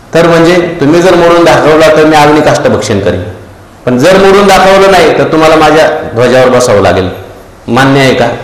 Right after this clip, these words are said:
हनुमंतराय म्हटले, "मान्य आहे." झालं, मान्य झाल्यानंतर लगेच अर्जुनाने बाण लावला, सेतू तयार केला. हनुमंतरायांनी "जय श्रीराम" म्हटलं, एक उडी मारली, त्यात तुकडे तुकडे करून टाकले सगळे सेतूचे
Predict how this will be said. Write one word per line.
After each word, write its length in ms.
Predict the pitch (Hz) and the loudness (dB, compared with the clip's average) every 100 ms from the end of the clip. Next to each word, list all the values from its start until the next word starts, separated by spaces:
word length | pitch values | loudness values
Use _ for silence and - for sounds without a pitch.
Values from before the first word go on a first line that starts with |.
| - - - - - | -16 -20 -20 -12 -6
हनुमंतराय 340 | 135 143 143 | -4 -2 0
म्हटले, 240 | 147 139 160 | -2 -2 -2
"मान्य 300 | 208 170 123 | 0 0 0
आहे." 140 | 131 - - - - - - | -4 -8 -14 -20 -20 -20 -8
झालं, 340 | 113 135 104 98 - 117 | -2 0 0 -4 -10 -6
मान्य 260 | 120 131 | -2 0
झाल्यानंतर 500 | 123 117 127 123 123 | 0 2 2 0 0
लगेच 260 | 123 131 131 | 0 0 0
अर्जुनाने 440 | 120 123 123 123 | 0 0 0 0
बाण 200 | 123 123 | 0 0
लावला, 440 | 123 123 120 131 135 - - - | 2 2 2 0 -2 -8 -16 -14
सेतू 320 | - 131 139 127 | -4 -2 -2 0
तयार 220 | 127 139 | 0 2
केला. 420 | 139 135 131 120 - - - - | 0 0 0 0 -6 -12 -18 -8
हनुमंतरायांनी 880 | 113 123 127 127 127 131 131 135 98 | -4 -2 0 0 0 0 -2 -4 -6
"जय 240 | 117 165 160 | -2 0 0
श्रीराम" 380 | 156 151 151 | 0 2 2
म्हटलं, 520 | 147 135 139 131 123 - - - - | 2 0 0 0 0 -4 -10 -10 -4
एक 380 | 143 175 170 | 0 0 0
उडी 160 | 147 156 | 0 2
मारली, 460 | 156 143 147 139 127 127 127 - - - - - | 2 2 2 0 -2 -6 -12 -16 -20 -20 -20 -6
त्यात 100 | 123 98 | -6 -4
तुकडे 200 | 143 143 | -2 -2
तुकडे 280 | 135 135 127 | -2 0 0
करून 240 | 117 110 | 0 0
टाकले 240 | 101 98 95 | 0 -2 -2
सगळे 240 | 98 92 | -2 -4
सेतूचे 460 | 90 - 92 85 | -4 -8 -8 -12